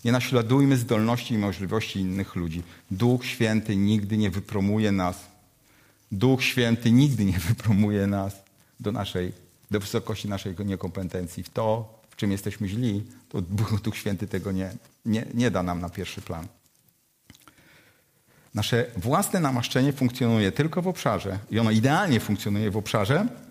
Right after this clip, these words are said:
do którego Bóg nas powołał. Wtedy gra-, wtedy, wtedy idealnie robimy to, do czego nas powołał. Jeżeli ktoś jest, jeżeli, jeżeli ktoś jest powołany do tego, żeby uwalniać, żeby uzdrawiać, żeby,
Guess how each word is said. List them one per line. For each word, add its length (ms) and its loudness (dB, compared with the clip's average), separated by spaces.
do 160 2
którego 320 2
Bóg 200 0
nas 180 0
powołał. 480 -2
Wtedy 180 2
gra-, 320 0
wtedy, 320 -2
wtedy 200 -2
idealnie 540 2
robimy 280 2
to, 120 0
do 80 0
czego 180 -2
nas 140 -2
powołał. 260 -2
Jeżeli 220 -2
ktoś 200 -2
jest, 320 -8
jeżeli, 460 0
jeżeli 300 2
ktoś 280 -2
jest 200 2
powołany 380 2
do 100 0
tego, 220 -2
żeby 160 0
uwalniać, 600 -2
żeby 200 0
uzdrawiać, 680 0
żeby, 640 4